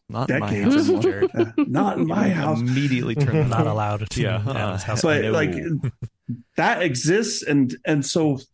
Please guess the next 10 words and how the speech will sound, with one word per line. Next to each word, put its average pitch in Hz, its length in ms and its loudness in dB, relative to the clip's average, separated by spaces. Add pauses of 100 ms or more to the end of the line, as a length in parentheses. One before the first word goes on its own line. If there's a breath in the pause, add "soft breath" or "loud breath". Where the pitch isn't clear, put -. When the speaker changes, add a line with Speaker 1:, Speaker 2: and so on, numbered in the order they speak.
(260)
Speaker 1:
you 143 80 2
know, 110 280 -2 (180)
it's, - 500 -4 (1600 loud breath)
it's 160 180 -2
a 170 60 2
question 175 380 0
of, 127 140 -6 (300)
is 190 240 2 (140)
A 196 220 2
I 190 560 2